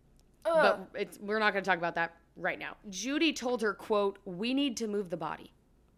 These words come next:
Speaker 1: To Kim?
Speaker 2: Kim was furious, to say the least,
Speaker 1: Ugh.
Speaker 2: and absolutely refused to be a part of this any longer.
Speaker 1: Yeah.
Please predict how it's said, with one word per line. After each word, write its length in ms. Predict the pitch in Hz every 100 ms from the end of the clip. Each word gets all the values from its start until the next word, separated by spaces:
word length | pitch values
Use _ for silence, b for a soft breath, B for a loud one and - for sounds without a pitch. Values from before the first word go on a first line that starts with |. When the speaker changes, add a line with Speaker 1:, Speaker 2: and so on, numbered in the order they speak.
| _ _ _ _ _ _ _ _ -
Speaker 1:
To 100 | 233
Kim? 360 | 233 202 262 392 - _ _ _ _ _ _ _ -
Speaker 2:
Kim 200 | - 427
was 160 | 440 -
furious, 840 | - 254 262 277 151 175 - - - _
to 100 | -
say 220 | 226 214 196
the 100 | 185
least, 180 | 180 339
Speaker 1:
Ugh. 180 | 339 311
Speaker 2:
and 140 | 214 - 262
absolutely 720 | 320 339 330 294 262 269 240
refused 540 | 202 - 233 220 208
to 60 | 202
be 140 | 190
a 40 | 180
part 220 | 185 175
of 60 | 170
this 140 | -
any 180 | 170 156
longer. 180 | 143 190
Speaker 1:
Yeah. 180 | 143